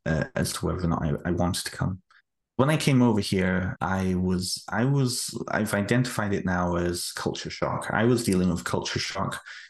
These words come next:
It was a trauma for me to come here. And not only was I ripped away from my life over there,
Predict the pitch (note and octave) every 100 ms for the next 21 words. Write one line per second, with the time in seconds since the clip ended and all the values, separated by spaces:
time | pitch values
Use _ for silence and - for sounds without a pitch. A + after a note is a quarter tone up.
0 | - G2+ F2+ F2 - - F#2+ G#2+ G#2 -
1 | F2 E2 D#2+ D#2+ - - E2 E2 - -
2 | - _ - - _ F2+ F2 F2 F2 F2+
3 | - - - - A#2+ A#2 G#2+ G2+ C3 B2
4 | F#2 F#2 F2+ F2+ F#2 - F2+ E2+ E2 -
5 | F2+ E2+ E2 E2+ C#3 C#3+ - F#2+ F2 F2+
6 | F2 D#2+